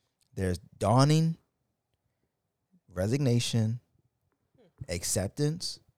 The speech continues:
and meaning making. Um, and they showed,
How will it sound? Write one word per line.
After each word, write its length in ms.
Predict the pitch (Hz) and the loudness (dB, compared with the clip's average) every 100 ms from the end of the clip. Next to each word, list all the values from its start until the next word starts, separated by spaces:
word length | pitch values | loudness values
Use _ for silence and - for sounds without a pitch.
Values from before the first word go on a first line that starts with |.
| _ _ _ _ _ | _ _ _ _ _
and 220 | 82 98 | -4 0
meaning 380 | 123 156 160 120 | 2 2 2 0
making. 420 | 87 78 - - - _ _ _ _ _ _ _ _ _ _ _ _ _ _ _ - | -2 -6 -12 -18 -20 _ _ _ _ _ _ _ _ _ _ _ _ _ _ _ -10
Um, 640 | 110 110 104 95 90 90 - _ _ | -6 -4 -4 -6 -8 -10 -16 _ _
and 120 | 123 127 | -2 2
they 100 | 131 | 2
showed, 400 | - 190 185 | 4 6 4